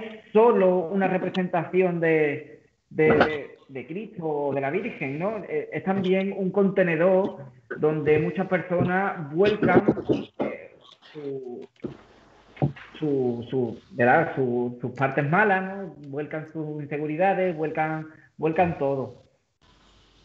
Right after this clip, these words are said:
Y yo creo que una película que podemos poner de referencia para esto es Madramadísima, ¿no? Que yo creo que, que yo creo que es una película de manual para cualquier maricofrade, <laughs> que ahí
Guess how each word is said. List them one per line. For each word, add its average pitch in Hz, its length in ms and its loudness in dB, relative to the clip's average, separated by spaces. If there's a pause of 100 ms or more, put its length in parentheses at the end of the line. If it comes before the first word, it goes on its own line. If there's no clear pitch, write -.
Y 131 300 -4
yo 143 120 0
creo 190 140 0
que 175 140 2
una 165 160 2
película 175 300 0
que 131 80 -2
podemos 135 240 -2
poner 160 200 0
de 160 80 0
referencia 160 440 0
para 123 200 2
esto 151 220 -2
es 123 100 0
Madramadísima, 143 720 0
¿no? 165 140 -4
Que 147 120 -4
yo 135 100 0
creo 143 180 2
que, 131 680 0
que 123 120 -6
yo 123 120 -4
creo 135 140 -2
que 135 60 -4
es 139 60 -2
una 139 140 0
película 143 320 4
de 147 80 4
manual 147 500 2
para 131 160 0
cualquier 147 800 4
maricofrade, 160 840 -2 (360)
<laughs> 196 420 2 (880)
que 135 80 -2
ahí 127 260 2